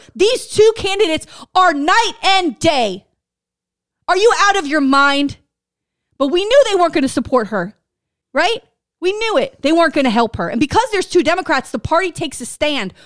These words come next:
We can't pick one over the other. But guess who does?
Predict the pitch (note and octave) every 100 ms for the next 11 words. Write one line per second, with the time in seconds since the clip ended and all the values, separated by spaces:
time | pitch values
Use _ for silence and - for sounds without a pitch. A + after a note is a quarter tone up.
0 | _ G#3+ B3 - F4+ - G#4 - D#4 C4
1 | A3+ G#3+ A3 G3 E3 D#3+ _ _ _ _
2 | - G#3 C#4 D#4 - D4+ C#4 B3+ C#4 E3+
3 | - -